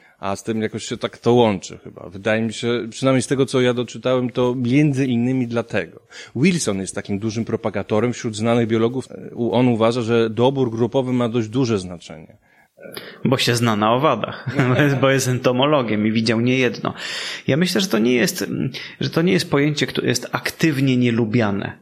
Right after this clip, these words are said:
Speaker 2: przez biologów. Moja, moja własna wizja jest taka, że po prostu jest tyle różnych rzeczy w biologii i tyle pojęć, i tyle pomysłów, że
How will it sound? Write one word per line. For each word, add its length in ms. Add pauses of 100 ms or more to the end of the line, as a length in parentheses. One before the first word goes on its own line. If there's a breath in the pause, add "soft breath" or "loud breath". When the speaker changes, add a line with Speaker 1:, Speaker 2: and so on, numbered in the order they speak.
Speaker 2:
przez 220
biologów. 560
Moja, 420
moja 320
własna 440
wizja 340
jest 280
taka, 260
że 140
po 120
prostu 500 (460 loud breath)
jest 320
tyle 300
różnych 480
rzeczy 380
w 80
biologii 600
i 40
tyle 220
pojęć, 600
i 60
tyle 200
pomysłów, 640
że 400